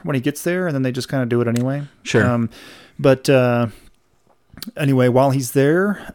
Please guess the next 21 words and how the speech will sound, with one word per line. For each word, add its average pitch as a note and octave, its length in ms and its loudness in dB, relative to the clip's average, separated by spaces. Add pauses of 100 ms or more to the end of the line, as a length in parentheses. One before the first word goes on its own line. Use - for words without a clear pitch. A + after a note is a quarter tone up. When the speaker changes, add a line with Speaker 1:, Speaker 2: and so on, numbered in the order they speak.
Speaker 1:
um, B2 480 -4 (540)
lion B2+ 300 0
attacks, D3 500 -4
kills B2+ 260 -4
someone. A2 360 -8 (640)
So - 120 -6
he C3 100 2
goes D3+ 260 4
out, D3+ 120 4
he's C3+ 80 -4
gonna C3 180 0
hunt C#3 160 -2
this C#3 160 -4
lion. A#2+ 420 -2 (760)
Kills F#3+ 240 8
a G3 40 8
lion, D3+ 440 2 (1080)
um, B2+ 440 -4
with B2+ 160 -2
one C#3+ 260 2
shot D3+ 480 0